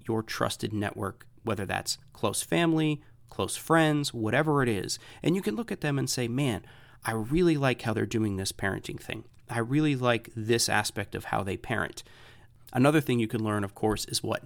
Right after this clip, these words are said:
not to do. You can watch them and say, "Man, I really don't ever want to be that type of parent," and you can learn that and bring that forward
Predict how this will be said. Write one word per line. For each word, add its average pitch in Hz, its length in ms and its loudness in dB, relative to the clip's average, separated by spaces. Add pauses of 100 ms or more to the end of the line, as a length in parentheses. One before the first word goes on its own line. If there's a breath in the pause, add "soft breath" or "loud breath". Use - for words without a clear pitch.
(100)
not 95 320 -4
to 78 100 -8
do. - 240 -8 (240 loud breath)
You 131 140 2
can 139 120 4
watch 135 280 6
them 117 180 2
and 107 140 0
say, 101 160 -2
"Man, 101 240 0
I 101 80 2
really 104 500 0
don't 98 260 -2
ever 104 160 -2
want 98 220 -4
to 101 60 -4
be 95 160 -8
that 95 240 -2
type - 200 -2
of - 140 -12
parent," 185 320 4 (240 loud breath)
and 131 140 6
you 139 80 4
can 123 260 0
learn 131 220 4
that 107 300 0
and 104 180 -2
bring 117 260 0
that 113 220 -2
forward 123 440 2